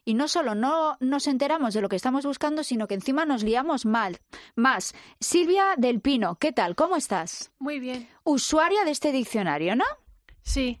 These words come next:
Speaker 1: ¿También colaboras en la fabricación o en la gestión de este diccionario?
Speaker 2: Sí.
Speaker 1: ¿De qué manera? ¿Qué es lo que haces tú?
Speaker 2: Validar palabras.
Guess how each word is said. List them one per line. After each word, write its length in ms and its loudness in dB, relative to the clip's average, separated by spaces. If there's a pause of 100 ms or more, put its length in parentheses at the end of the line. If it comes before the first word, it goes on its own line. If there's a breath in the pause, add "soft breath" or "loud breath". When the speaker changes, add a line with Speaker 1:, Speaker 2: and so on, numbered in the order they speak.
(120)
Speaker 1:
¿También 320 2
colaboras 500 2
en 80 0
la 100 2
fabricación 680 0
o 160 0
en 500 0
la 120 0
gestión 520 0
de 60 2
este 220 0
diccionario? 720 -2 (560)
Speaker 2:
Sí. 400 -10 (340 loud breath)
Speaker 1:
¿De 180 0
qué 120 2
manera? 380 0
¿Qué 100 -2
es 60 -4
lo 100 2
que 100 0
haces 320 -4
tú? 240 -8 (460)
Speaker 2:
Validar 400 0
palabras. 540 0